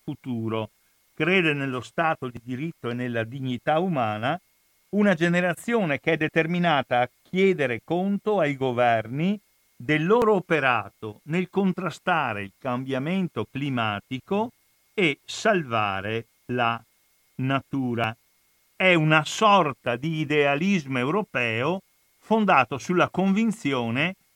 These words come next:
che l'Europa deve battersi per il meglio. È interessante questo richiamo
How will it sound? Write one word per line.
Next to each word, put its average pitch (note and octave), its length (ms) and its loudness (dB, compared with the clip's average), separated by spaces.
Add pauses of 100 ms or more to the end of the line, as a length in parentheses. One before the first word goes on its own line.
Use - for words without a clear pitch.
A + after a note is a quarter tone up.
(100)
che F#3+ 160 2
l'Europa D#3 580 4
deve C#3+ 320 2
battersi C3+ 800 -2
per B2 200 -8
il B2 120 -8
meglio. A2 300 -6
È - 20 -4
interessante G3+ 640 -6
questo C#3+ 240 -10
richiamo B2+ 580 -4